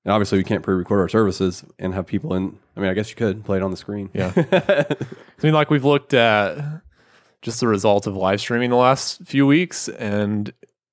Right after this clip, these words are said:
Speaker 2: I mean, people are being reached that we weren't reaching in our building, you know? And even if it's just one person, we feel like it would be worth it. So that's why we wanna, we wanna continue doing it afterwards, even though we've never done it before. But,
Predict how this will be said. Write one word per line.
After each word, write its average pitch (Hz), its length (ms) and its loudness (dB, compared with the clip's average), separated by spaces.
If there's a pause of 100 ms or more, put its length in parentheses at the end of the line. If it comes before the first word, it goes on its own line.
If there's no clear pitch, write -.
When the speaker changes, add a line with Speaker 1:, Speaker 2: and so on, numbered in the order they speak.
(120)
Speaker 2:
I 110 60 -2
mean, 117 140 0
people 131 180 0
are 135 60 4
being 120 160 2
reached 107 420 0
that 95 200 4
we 104 80 2
weren't 101 220 2
reaching 95 500 0 (320)
in 107 140 -2
our 92 60 2
building, 90 500 -2
you 101 80 -2
know? 95 160 2
And - 580 -10
even 113 160 2
if 113 100 -4
it's 104 120 0
just - 160 -2
one 95 160 2
person, 101 300 2
we 90 80 -4
feel 98 120 0
like 92 140 0
it 107 60 0
would 98 120 0
be 90 100 -2
worth 90 260 0
it. 90 160 -2 (680)
So - 140 -10
that's 95 100 -6
why 95 80 4
we 87 60 -2
wanna, 90 200 -4
we 117 120 4
wanna 101 180 2
continue 95 360 -2
doing 90 220 -2
it 92 80 0
afterwards, 95 400 0
even 104 140 2
though 101 100 4
we've 101 100 2
never 95 160 2
done 92 140 0
it 90 40 -4
before. 92 400 0 (880)
But, - 240 -6